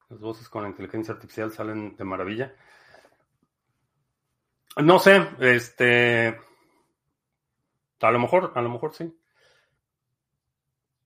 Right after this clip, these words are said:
Y nada más hacem-, lo hacemos con, bueno, lo, lo hago con inteligencia artificial y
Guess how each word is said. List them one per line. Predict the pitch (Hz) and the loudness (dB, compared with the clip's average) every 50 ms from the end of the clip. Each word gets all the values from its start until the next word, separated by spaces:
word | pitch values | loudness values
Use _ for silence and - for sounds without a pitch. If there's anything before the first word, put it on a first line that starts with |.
| _ _ | _ _
Y | 117 107 104 101 | -10 -8 -8 -6
nada | 104 113 117 123 | -2 0 2 2
más | 123 120 120 117 - - 110 | 2 2 0 -2 -4 -6 -6
hacem-, | 110 104 - 127 127 123 | -6 -2 -2 -2 -2 -2
lo | 117 110 | -2 -2
hacemos | 104 - 127 127 131 127 117 - | 0 0 0 0 0 -2 -6 -6
con, | - 104 101 104 - _ _ | -10 -12 -10 -10 -12 _ _
bueno, | - 110 107 101 98 | -8 -6 -6 -6 -8
lo, | 95 92 - - _ | -10 -12 -12 -12 _
lo | - 107 113 | -8 -4 -2
hago | 120 123 120 113 - | -2 -2 -4 -6 -8
con | - 104 101 | -8 -8 -8
inteligencia | 98 95 92 104 98 - 127 123 123 123 | -8 -8 -8 -8 -6 -4 -4 -4 -2 -4
artificial | - - - - - - 120 123 123 113 | -4 -6 -8 -10 -6 -4 -2 -2 -2 -4
y | 104 98 92 90 87 - | -6 -8 -8 -10 -14 -16